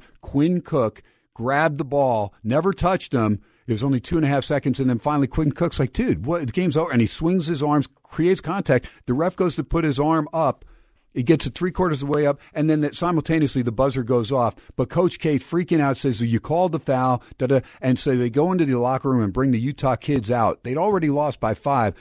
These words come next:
but they bring them out. And the reason Coach K was freaking out is 'cause the spread was five and a half. Quinn Cook, a ninety percenter, misses the first one, makes the second,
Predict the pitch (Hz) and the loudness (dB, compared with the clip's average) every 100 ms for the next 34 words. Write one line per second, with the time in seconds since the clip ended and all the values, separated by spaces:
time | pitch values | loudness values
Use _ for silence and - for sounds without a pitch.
0 | - 123 120 113 139 135 127 85 - - | -8 -2 -2 0 0 0 0 -4 -10 -6
1 | 113 110 156 196 180 156 160 - 156 139 | -2 0 0 0 0 0 -2 0 0 0
2 | - 156 147 147 135 - - 107 - 120 | -2 -4 0 0 0 -4 -6 -4 2 0
3 | 113 - 147 131 - 131 123 113 104 113 | 0 0 2 2 -2 -2 0 2 2 2
4 | 107 - - _ - 180 170 - 160 117 | 0 -2 -18 _ -2 0 0 -2 -2 0
5 | 120 139 143 131 - 151 135 127 - 113 | 0 0 0 -2 -2 0 2 0 -4 0
6 | 175 220 240 185 185 - 170 147 - 95 | 2 2 -2 -2 -2 0 0 0 -2 -6
7 | 85 - _ 110 131 - - - 135 123 | -6 -12 _ 2 2 2 -6 -2 -2 0
8 | 127 | -2